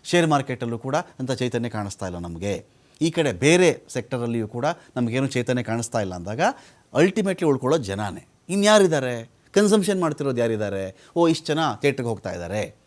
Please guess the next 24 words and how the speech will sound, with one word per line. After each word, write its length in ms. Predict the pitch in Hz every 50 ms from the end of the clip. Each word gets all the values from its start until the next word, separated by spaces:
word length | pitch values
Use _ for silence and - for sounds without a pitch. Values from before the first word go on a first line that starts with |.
| _ _ _ -
ಇಷ್ಟು 180 | 175 160 - -
ಜನ 140 | 151 165
ಕಾರ್ 220 | 175 - 131 139 143
ಕೊಂಡ್ಕೊಳ್ತಾ 480 | 139 135 123 110 120 113 92 - 104
ಇದ್ದಾರೆ, 540 | 104 92 98 101 101 95 - - _ _ _ -
ಇಷ್ಟು 140 | 240 - -
ಜನ 120 | 175 185
ಸೆಕೆಂಡ್ 400 | 185 - 156 135 - 202 208 190
ಹ್ಯಾಂಡ್ 180 | 180 175 175 160
ಬೈಕ್ 200 | 135 143 147 143
ಕೊಂಡ್ಕೊಳ್ತಾ 460 | 135 127 117 - 120 110 95 101 95
ಇದ್ದಾರೆ, 540 | 90 85 90 92 101 101 87 - - - - -
ಇಷ್ಟು 200 | 190 - - -
ಜನ 140 | 190 180
ಸೆಕೆಂಡ್ 300 | 180 - 160 139 151 143
ಹ್ಯಾಂಡ್ 160 | 143 131 110 -
ಕಾರ್ 220 | 117 151 170 170
ಕೊಂಡ್ಕೊಳ್ತಾ 480 | - 147 131 120 123 110 101 - 107 98
ಇದ್ದಾರೆ, 380 | 92 110 180 170 - - - -
ಹಾಕು 320 | - 254 277 277 - 226
ಅವ್ರ 120 | 196 165 139
ಮೇಲೆ 160 | 135 135 127
ಟ್ಯಾಕ್ಸು 380 | - 127 117 113 - - 107 98
ಅಂತ. 160 | 113 143